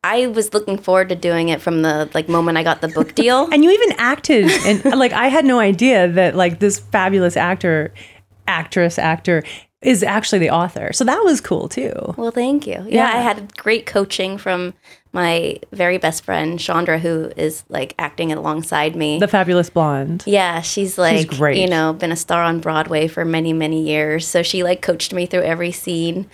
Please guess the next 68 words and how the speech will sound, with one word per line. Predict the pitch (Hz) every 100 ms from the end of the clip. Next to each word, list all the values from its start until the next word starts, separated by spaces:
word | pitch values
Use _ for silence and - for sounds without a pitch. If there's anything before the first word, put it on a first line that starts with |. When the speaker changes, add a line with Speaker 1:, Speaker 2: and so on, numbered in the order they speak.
| - - -
Speaker 1:
Um, | 180 170 165 170 208 226 -
could | - 196
not | 175 175
have | 170
done | 160
it | 160
without | 160 160 156 156
her | 160 151 151 156
and | 160 160
her | 160 151
husband, | 156 160 - 151 151 170
who, | 165 170
like, | 180
helped | - 151 - -
write | 156 156 156 -
and | 156 - - _ -
get, | - - 165 - -
get | 208
the | 190
whole | 196
team | 170 - 202
together. | 208 180 151 147 151
It | -
was, | 214
Speaker 2:
Mm-hmm. | 233 196
Speaker 1:
like, |
really, | 196 233 247 233 - - - -
you | 214
know, | 196 202
one | - 214
of | 190
those | 196
works | 175 185 -
of | 180
passion | - 160 151 185 190
where | 175
you | 165
get, | 170
like, | 165 165
everyone | 170 165 165
you | 170
know | 170 165 156 160
to | 170
do | 160 160 156 160
it | 160 -
for, | 160
like, | 160 156 156
as | 160 -
low | 156 156
cost | - 151 160 151
as | -
possible | - 143 156 165 160
on | 156 160
a | 151
weekend. | 165 160 165 156 151 156 180
Speaker 2:
Right, | 185 175 170
Speaker 1:
You | 175
Speaker 2:
right. | 170
Speaker 1:
know, | 151 160
from | 160 160
seven | - 175 165 160
A | 156 160
M | 151 156
to | 180
seven | 165 165 180
P | 180 190
M. | 175 170 175 170
And, | 165 190